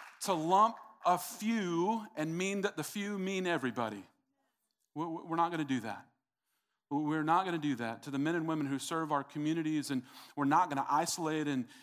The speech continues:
and disassociate ourselves from people who are hurting either. The church is supposed to stand on the plane to pull together. That's the, that's the job and the work of the church. I would,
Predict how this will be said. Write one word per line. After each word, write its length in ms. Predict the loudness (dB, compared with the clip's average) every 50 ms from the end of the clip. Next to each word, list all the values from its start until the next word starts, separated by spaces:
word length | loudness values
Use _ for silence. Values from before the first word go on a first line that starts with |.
| -16 -10
and 220 | -6 -6 -6 -2 0
disassociate 720 | 0 0 0 2 0 0 0 0 0 -2 -2 -2 0 2
ourselves 420 | 2 0 0 0 0 0 0 0 -2
from 100 | -4 -2
people 280 | -2 -2 -2 -4 -4
who 120 | -4 -2 -2
are 120 | -2 -2
hurting 400 | -2 -4 -4 -2 -2 -4 -4 -4 0
either. 300 | 0 0 0 0 -2 -4
The 160 | -2 -4 -6 -6 _ _
church 640 | -10 -8 -6 -4 0 2 2 2 2 0 -2 -8 -8 -6 -6
is 100 | -4 -2
supposed 520 | -2 -4 -4 -2 -2 -2 -2 -2 -6 -8
to 80 | -6 -6
stand 960 | -6 -6 -6 -6 _ 0 2 2 2 2 2 4 4 4 4 4 2 0 0 -2 -4 -16 -20 -20 -6 0 4
on 220 | 4 6 4 4 0
the 80 | -4
plane 560 | -6 -2 2 4 4 4 4 2 -2 -2 -2
to 120 | -2 -2 -4
pull 340 | -4 -4 -4 -4 -4 -4 -4
together. 800 | -6 -6 -4 -4 -4 -2 0 2 2 2 2 -2 -4 -6 -8 -10 -16 _ _ _ _ _ _ _ _ _ _ _ _ _ _ _ _ _ _ _ _ _ _ _ _ _ -2
That's 240 | 0 0 0 0 -2
the, 160 | -4 -4 0 4
that's 220 | 4 4 4 2
the 100 | -4 -6
job 480 | -8 -4 2 6 8 8 8 8 6 4
and 80 | 0
the 80 | 0 0
work 420 | 0 0 0 0 0 0 -2 -6 -8
of 120 | -8 -6
the 80 | -6 -6
church. 380 | -8 -6 -4 -4 -4 -2 0 0
I 120 | 0 0
would, 180 | 0 -2 -4